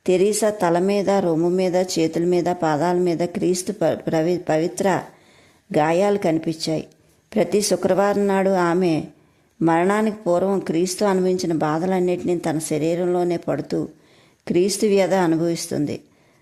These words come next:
సాధారణంగా తన ఊర్లో వాడకంలో ఉన్న సరళమైన జర్మన్ భాష మాత్రమే తెలిసిన తెరీసా శుక్రవారం సమాధి స్థితిలో పలికే పదంబాలు ప్రాచీన అరామక్-, అరామైక్ భాషా రూప-,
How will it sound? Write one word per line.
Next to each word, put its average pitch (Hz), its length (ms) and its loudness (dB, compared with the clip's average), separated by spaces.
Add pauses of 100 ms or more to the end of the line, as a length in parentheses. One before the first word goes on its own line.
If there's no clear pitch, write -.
సాధారణంగా 196 720 0
తన 180 280 -2
ఊర్లో 175 460 0
వాడకంలో 175 640 0
ఉన్న 180 180 0
సరళమైన 180 640 -2
జర్మన్ 170 500 0
భాష 180 280 -2
మాత్రమే 151 720 -2 (800)
తెలిసిన 185 720 2 (240)
తెరీసా 190 420 0
శుక్రవారం 190 680 0
సమాధి 180 420 -2
స్థితిలో 180 440 -2
పలికే 165 540 -2 (600)
పదంబాలు 190 720 2 (180)
ప్రాచీన 175 600 0 (140)
అరామక్-, 190 680 -2 (500)
అరామైక్ 190 640 2
భాషా 170 480 0
రూప-, 160 420 -2